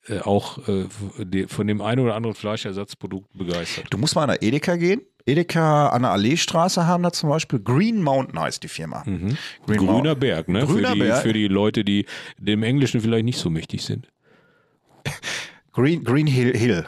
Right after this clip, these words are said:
Speaker 1: Green Hill ist, äh,
Speaker 2: Hill Green.
Speaker 1: grüner Hügel.
Speaker 2: Grüner Hügel.
Speaker 1: Grüner Mountain ist, äh, Green
Speaker 2: Green,
Speaker 1: Mountain ist grüner
Speaker 2: Green
Speaker 1: Berg.
Speaker 2: Mountain, hast du recht, ist ja, ist ja,
Speaker 1: Hill
Speaker 2: ist
Speaker 1: und
Speaker 2: ja
Speaker 1: Mountain ist ein Unterschied.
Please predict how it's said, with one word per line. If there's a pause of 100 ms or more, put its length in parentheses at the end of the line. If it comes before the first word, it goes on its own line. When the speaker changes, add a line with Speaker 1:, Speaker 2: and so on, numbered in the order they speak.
(320)
Speaker 1:
Green
Hill
ist,
äh,
Speaker 2:
Hill
Green.
Speaker 1:
grüner
Hügel.
Speaker 2:
Grüner
Hügel.
Speaker 1:
Grüner
Mountain
ist,
äh,
Green
Speaker 2:
Green,
Speaker 1:
Mountain
ist
grüner
Speaker 2:
Green
Speaker 1:
Berg.
Speaker 2:
Mountain,
hast
du
recht,
ist
ja,
ist
ja,
Speaker 1:
Hill
Speaker 2:
ist
Speaker 1:
und
Speaker 2:
ja
Speaker 1:
Mountain
ist
ein
Unterschied.